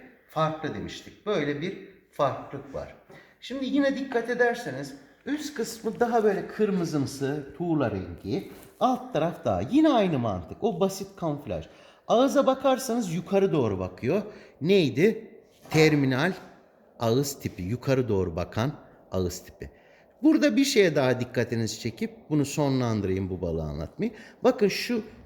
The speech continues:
pektoral yani göğüs yüzgeçleriyle pelvik yani karın yüzgeçleri aynı yerden, aynı hizadan çıkıyor. Bakın aynı hizadan çıkıyor.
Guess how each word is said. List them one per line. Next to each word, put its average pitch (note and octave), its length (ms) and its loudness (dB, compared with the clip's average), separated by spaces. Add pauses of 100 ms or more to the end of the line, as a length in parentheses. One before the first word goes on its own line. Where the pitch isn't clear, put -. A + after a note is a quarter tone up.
(100)
pektoral F#3 640 2
yani D3 380 2
göğüs F#3 420 2
yüzgeçleriyle B2+ 1120 2 (380)
pelvik E3 580 4
yani D#3+ 340 4
karın A#3 340 4
yüzgeçleri G#3+ 720 2
aynı F3+ 300 6
yerden, F#2+ 460 4 (100)
aynı G3+ 280 4
hizadan G2 580 2
çıkıyor. D#2 440 -6 (380)
Bakın - 280 0 (400)
aynı D3+ 320 6
hizadan F2 720 2
çıkıyor. - 560 -8